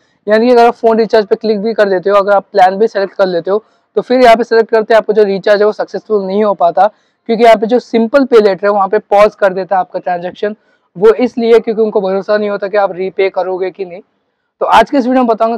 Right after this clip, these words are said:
कैसे आप न्यू अकाउंट में, यानी कि एकदम न्यू फ्रेश अकाउंट के अंदर आप अपना, अ, जो Simple Pay Later अकाउंट है उसमें रिचार्ज कर सकते हो अपने फ़ोन को। तो उसके लिए क्या क्या स्टेप्स फॉलो करना, सब कुछ बताऊंगा।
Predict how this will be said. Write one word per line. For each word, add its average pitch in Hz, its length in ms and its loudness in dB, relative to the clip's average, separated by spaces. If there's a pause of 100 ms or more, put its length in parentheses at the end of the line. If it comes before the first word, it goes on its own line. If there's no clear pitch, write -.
कैसे 202 340 0
आप 226 160 2
न्यू 208 240 0
अकाउंट 185 540 -2
में, 180 140 -14
यानी 190 180 -6
कि 214 80 -2
एकदम 196 380 0
न्यू 208 220 -2
फ्रेश 196 360 -8
अकाउंट 196 340 0
के 202 80 -2
अंदर 196 300 -4 (380)
आप 190 100 2
अपना, 202 240 -2
अ, 165 420 -4
जो 180 200 -6
Simple 214 440 -4
Pay 220 140 4
Later 196 260 -2
अकाउंट 180 500 -4
है 175 140 -4 (400)
उसमें 226 260 -2
रिचार्ज 208 360 0
कर 185 160 -6
सकते 175 280 -8
हो 196 60 0
अपने 220 160 -8
फ़ोन 190 300 -10
को। 151 200 -8 (500)
तो 247 60 -2
उसके 247 180 -2
लिए 269 120 0
क्या 240 180 2
क्या 233 140 -4
स्टेप्स - 300 -6
फॉलो 196 260 2
करना, 196 240 -4
सब 196 220 -4
कुछ 180 160 -4
बताऊंगा। 185 420 -2